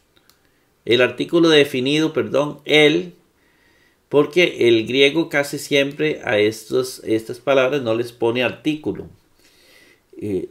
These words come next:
y así lo veían normal. Ahora, literalmente es creen hacia Señor y son salvados. Entendemos que creen hacia el Señor Jesucristo. Eh, y no le agregamos nada para no alterarlo.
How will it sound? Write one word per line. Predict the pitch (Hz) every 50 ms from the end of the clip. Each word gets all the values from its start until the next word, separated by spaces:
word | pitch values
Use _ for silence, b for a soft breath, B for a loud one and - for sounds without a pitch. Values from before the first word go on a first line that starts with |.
| _ -
y | 165 214
así | 226 220 220 196 185
lo | 202 196
veían | 180 165 170 180 180
normal. | 151 120 120 127 147 156 131 98 - - - _ _ _ _ _ _ _ _ _ _ _ _
Ahora, | 104 107 113 117 110 101 95 - - -
literalmente | 95 107 120 123 135 139 147 147 147 151 143 147 160 185 196 208 208 214 208 - 226
es | 214 - -
creen | - 170 165 175 185 196
hacia | 208 202 196 - 143 127
Señor | - - 104 104 107 113 117 110 110 - - -
y | 98 104
son | - 107 104 113
salvados. | - - 113 95 90 - - - - - - - - _ _ _ _ _ _ _
Entendemos | - 131 135 131 143 131 127 131 131 135 165 160 -
que | - 131 -
creen | - - 107 110 113 120
hacia | 135 135 - 110
el | 95
Señor | - 98 92 95 95 98
Jesucristo. | 107 107 104 113 - 170 190 208 196 - - 117 - B B B B B B B B B B B B B B B B B _
Eh, | - - 127 139 135 135 131 131 - 117
y | 147 147
no | 147 151 160
le | 175 190
agregamos | 190 190 190 165 170 170 170 180 185 185
nada | 180 175 170 165 170 185 214 214 185 160 -
para | - 110 101 101 95
no | 107 120
alterarlo. | 135 139 - - 160 151 165 185 175 127 107 92 95 82 -